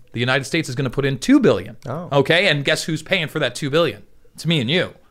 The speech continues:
Speaker 1: I mean, that's gonna be taxpayer money. But while they bring in these modes of control,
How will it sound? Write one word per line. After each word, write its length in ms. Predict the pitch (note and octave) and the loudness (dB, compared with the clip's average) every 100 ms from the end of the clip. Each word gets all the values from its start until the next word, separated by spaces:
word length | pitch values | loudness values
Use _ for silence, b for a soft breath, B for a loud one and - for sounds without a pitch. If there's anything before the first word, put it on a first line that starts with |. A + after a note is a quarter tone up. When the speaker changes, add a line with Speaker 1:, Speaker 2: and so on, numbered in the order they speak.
| - | -8
Speaker 1:
I 60 | |
mean, 80 | B2 | -2
that's 160 | C#3+ C#3+ | -2 -2
gonna 140 | C#3+ | -4
be 100 | B2 | -4
taxpayer 540 | B2+ C#3 - C#3 A#2+ | -2 -2 -2 -4 -4
money. 320 | A2 E3 D3 - b b b - | 0 -2 -2 -8 b b b 2
But 220 | D3+ C3 | 2 2
while 400 | C3 D#3+ G3+ A3+ | 2 4 6 6
they 260 | G#3+ F#3+ F3+ | 6 2 0
bring 400 | - C#3 F3 F3+ | -8 0 2 2
in 140 | E3 | 0
these 220 | D#3+ C#3+ C3 | 0 -2 2
modes 260 | D#3+ E3 | 2 2
of 80 | D3 | 0
control, 680 | - B2+ - G3+ E3 G#2 - | -2 -4 2 4 4 0 -8